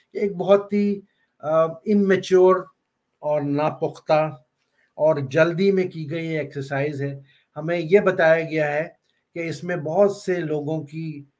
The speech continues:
आरा शामिल हैं, ओपिनियंस ली हैं मुल्क भर में, लेकिन आप डीप डाउन जाके देखिए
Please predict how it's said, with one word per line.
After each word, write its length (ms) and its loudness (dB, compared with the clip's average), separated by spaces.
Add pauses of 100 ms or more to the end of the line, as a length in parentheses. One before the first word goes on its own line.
(260)
आरा 340 2
शामिल 460 -4
हैं, 280 -4
ओपिनियंस 640 -6
ली 200 -6
हैं 320 -8 (340)
मुल्क 320 4
भर 200 -2
में, 180 -4
लेकिन 320 -6
आप 260 -4
डीप 180 0
डाउन 360 0
जाके 340 0
देखिए 540 -10